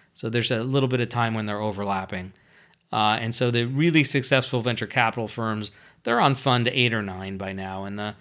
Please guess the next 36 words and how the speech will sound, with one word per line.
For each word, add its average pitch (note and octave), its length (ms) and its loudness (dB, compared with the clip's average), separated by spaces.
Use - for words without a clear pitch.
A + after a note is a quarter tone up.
and A#2+ 160 -4
the A#2+ 220 -2
kind B2 160 -4
of A#2 80 -2
the A#2+ 80 0
newer D3+ 420 6
venture B2+ 300 4
capital A2+ 400 0
funds, G#2+ 380 -4
the A2 80 -4
ones A2+ 200 -2
that A#2 140 -6
were G#2+ 180 -6
first G#2+ 300 -6
started G#2 400 -2
in G2 140 -6
the G2+ 60 -6
nineties, B2 540 2
they're D3+ 180 4
on C#3+ 140 6
fund B2 260 2
four A#2+ 320 0
or - 60 -4
five C3+ 360 6
right A#2+ 220 2
now. A2 380 0
And A2+ 720 -4
there's C#3 200 2
a C3 80 6
big A#2+ 340 0
wave A#2+ 360 4
of A2 140 -4
new A2+ 120 0
venture G#2+ 280 -2
capital G#2+ 340 -6
funds G#2 380 -8